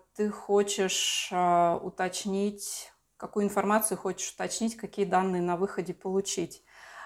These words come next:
А, и я как бы повторно заинтересовалась этой темой после свежего выпуска редакции, где, м,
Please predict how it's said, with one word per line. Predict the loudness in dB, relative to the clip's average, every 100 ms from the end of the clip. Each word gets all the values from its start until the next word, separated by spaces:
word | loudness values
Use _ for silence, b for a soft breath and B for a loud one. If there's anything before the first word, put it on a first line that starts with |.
| B -4
А, | 4 6 6 4
и | 0 4 8 8 6
я | 8 10 12 10 8 2 -14 -12
как | -10 -4
бы | -2 0 -2 -4 6
повторно | 6 8 6 6 4
заинтересовалась | 2 -2 -2 -6 2 6 6 4 0
этой | -4
темой | 0 0 2 0
после | -2 -6 -4
свежего | -2 2 2 4 0
выпуска | 0 -2 -6 -4 -4
редакции, | 2 8 8 6 -4 0 2 2 -2
где, | -6 -4 -2 -2
м, | -4 -8 -10 -16 -18 -20